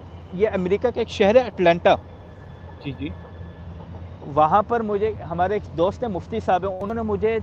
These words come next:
Speaker 1: पिछले साल एक तस्वीर भेजी। तो ये जो
Speaker 2: सही।
Speaker 1: यूनिवर्सिटी है अटलांटा की, उससे आप जैसे बाहर निकलें तो एक बहुत बड़ा बोर्ड लगा हुआ है।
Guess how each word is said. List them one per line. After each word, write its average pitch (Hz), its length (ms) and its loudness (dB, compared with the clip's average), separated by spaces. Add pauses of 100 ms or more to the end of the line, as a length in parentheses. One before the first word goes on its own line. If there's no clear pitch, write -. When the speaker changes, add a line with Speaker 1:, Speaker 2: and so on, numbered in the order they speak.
(160)
Speaker 1:
पिछले 226 280 -2
साल 233 180 2
एक 226 120 -2
तस्वीर 208 380 2
भेजी। 139 340 -2 (640)
तो 180 80 2
ये 185 160 6
जो 233 80 4
Speaker 2:
सही। - 20 6
Speaker 1:
यूनिवर्सिटी 190 680 2
है 226 80 6
अटलांटा 175 520 2
की, 170 220 0 (1080)
उससे 202 340 2
आप 214 120 6
जैसे 180 320 4
बाहर 202 240 6
निकलें 220 300 -2
तो 254 80 0
एक 170 120 0
बहुत 208 200 4
बड़ा 226 200 6
बोर्ड 180 340 8
लगा 156 240 4
हुआ 117 140 -2
है। 95 100 -10